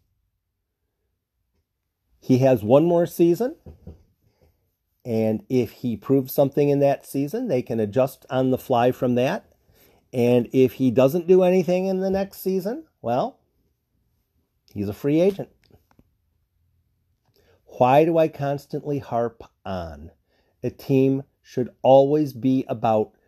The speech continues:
developing their own players to replace players currently on the roster, because you can never tell when a player, for one reason or another, is no longer gonna be who you thought he used to be.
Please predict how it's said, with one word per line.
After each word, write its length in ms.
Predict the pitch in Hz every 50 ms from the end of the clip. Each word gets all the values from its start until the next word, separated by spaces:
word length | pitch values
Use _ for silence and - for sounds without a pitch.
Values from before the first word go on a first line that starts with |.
| _ _ -
developing 840 | 117 107 101 101 104 120 127 131 135 139 135 - 147 147 143 139
their 180 | 120 110 101 -
own 260 | - 127 135 143 143
players 440 | 135 - - 117 113 110 113 113 -
to 160 | - - 113
replace 420 | 104 98 - - - 120 127 123 -
players 460 | - _ - 117 110 110 110 110 -
currently 460 | - - - 113 107 90 - 110 107
on 160 | 107 104 104
the 80 | 104 107
roster, 420 | 101 98 90 92 - _ - - _ _ _ _ _ _ _ -
because 340 | 113 104 98 - 113 104 101
you 60 | 107
can 300 | 98 107 104 101 101 107
never 300 | 113 127 147 165 185 175
tell 560 | 143 - 143 127 117 107 104 104 107 - _ _ _ _ _ _ _ _ _
when 140 | - 117 113
a 80 | 110
player, 360 | 104 - - 110 110 107 104
for 180 | 98 - - 98
one 280 | 92 95 110 127 139 151
reason 360 | 151 151 151 147 139 139 147
or 40 | 143
another, 500 | 139 127 113 110 101 110 107 107 104 _ _ _ _ _ _ _ _ _ _ -
is 100 | 92 87
no 380 | 98 98 98 101 101 110 123
longer 340 | 127 127 123 123 123 117 120
gonna 200 | 107 110 110 107
be 180 | 98 110 110 107
who 100 | 104 113
you 140 | 104 95
thought 220 | - - 107 98 101
he 60 | 104
used 280 | 101 98 98 98 - -
to 80 | -
be. 220 | 98 92 78 -